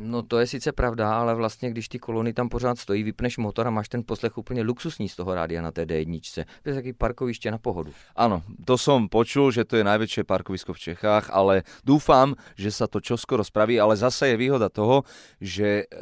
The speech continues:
Speaker 2: im má kto robiť tú spoločnosť, takže to je veľká výhoda, tak ako hovoríš ty.
Speaker 1: Marián, co babi?
Speaker 2: Ehm, mám rád babi.
Speaker 1: No počkej, <laughs> jako, ty si ve věku, kdyby už mohl, kdybys už mohl jako
Speaker 2: Ako
Speaker 1: pomýšlet.
Speaker 2: hovoríš, hovoríš babičku, alebo babi ako dievčatá?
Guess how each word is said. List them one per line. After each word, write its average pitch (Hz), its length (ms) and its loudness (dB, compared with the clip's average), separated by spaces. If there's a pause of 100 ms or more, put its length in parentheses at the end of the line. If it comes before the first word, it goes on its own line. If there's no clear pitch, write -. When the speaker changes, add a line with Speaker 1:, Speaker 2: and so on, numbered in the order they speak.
(140)
Speaker 2:
im 101 240 2
má 98 320 4
kto 104 400 2
robiť 95 320 2
tú 101 160 -4
spoločnosť, 92 720 0
takže 80 260 -4
to - 160 -8
je 92 80 0
veľká 101 400 4
výhoda, 76 320 -6
tak 87 220 -4
ako 85 340 -4
hovoríš 78 300 -6
ty. 71 100 -10 (520)
Speaker 1:
Marián, 131 320 -2
co - 120 -8
babi? 123 320 -2 (1300)
Speaker 2:
Ehm, 87 480 -8 (260)
mám 95 300 0
rád 107 220 2
babi. 87 340 -2 (180)
Speaker 1:
No 127 60 -10 (160)
počkej, - 420 0
<laughs> 202 200 2
jako, 175 260 4 (560)
ty 120 100 -14
si 147 100 -8
ve 139 140 -2
věku, 135 260 -2
kdyby 143 300 -2
už 151 120 -4
mohl, 139 280 -2
kdybys 123 360 -8
už 147 140 -12
mohl 131 240 -4
jako 135 160 -8
Speaker 2:
Ako 113 80 -6
Speaker 1:
pomýšlet. 139 240 0
Speaker 2:
hovoríš, 139 460 4
hovoríš 123 360 2
babičku, 120 720 2
alebo 127 380 6
babi 117 340 6
ako 110 400 2
dievčatá? 92 600 -4